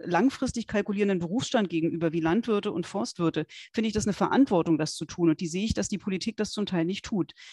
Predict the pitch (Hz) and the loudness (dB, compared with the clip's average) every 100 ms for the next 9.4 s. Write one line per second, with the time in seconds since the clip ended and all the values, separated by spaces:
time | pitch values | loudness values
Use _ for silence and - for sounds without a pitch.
0 | - 185 180 165 214 240 - 190 196 185 | -2 2 4 4 4 4 2 0 -2 0
1 | 180 165 165 156 208 254 190 180 - 208 | 2 2 2 2 0 2 2 0 0 -4
2 | - 214 196 - 190 165 - 311 - 156 | -2 -2 -2 0 -2 0 2 2 0 0
3 | 165 180 190 185 180 180 190 190 - 180 | 0 0 -2 -2 0 0 0 -2 0 -2
4 | 180 - 185 202 233 202 185 190 196 202 | -2 -2 0 2 2 4 4 4 4 4
5 | 220 269 196 175 170 165 156 156 156 156 | 2 2 -2 -2 -2 0 0 2 4 4
6 | 156 - 156 147 - 151 165 156 - 196 | 0 -2 -2 -2 -2 -2 0 0 0 0
7 | 220 170 180 185 - 185 - 185 165 202 | 2 0 2 2 0 0 0 0 0 -2
8 | 185 180 175 190 175 180 - 180 170 - | 0 -2 -2 -2 -2 -2 -2 -4 -4 -6
9 | 160 160 160 151 | -2 0 0 -4